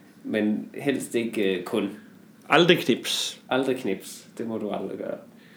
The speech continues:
Speaker 2: Nå.
Speaker 1: Øhm, ja.
Speaker 2: Men jeg ved ikke, om vi skal hoppe videre til vores, øh, første segment,
Speaker 1: Ja.
Speaker 2: som faktisk er en opfølgning for det afsnit, som I ikke har hørt.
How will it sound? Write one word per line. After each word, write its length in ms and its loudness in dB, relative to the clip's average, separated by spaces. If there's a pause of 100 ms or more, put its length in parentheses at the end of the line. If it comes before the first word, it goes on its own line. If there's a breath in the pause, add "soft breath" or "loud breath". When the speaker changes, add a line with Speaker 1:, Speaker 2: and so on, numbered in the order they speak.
(400 loud breath)
Speaker 2:
Nå. 220 6 (540)
Speaker 1:
Øhm, 480 -4
ja. 100 -4 (880)
Speaker 2:
Men 100 4
jeg 60 8
ved 120 6
ikke, 140 6
om 160 4
vi 100 6
skal 340 6
hoppe 260 2
videre 280 6
til 120 2
vores, 320 4
øh, 260 2 (120)
første 360 2
segment, 560 0 (380)
Speaker 1:
Ja. 60 4
Speaker 2:
som 120 4
faktisk 260 4
er 40 6
en 100 0
opfølgning 560 4
for 140 6
det 80 8
afsnit, 420 4
som 260 0
I 60 -4
ikke 160 2
har 80 2
hørt. 340 0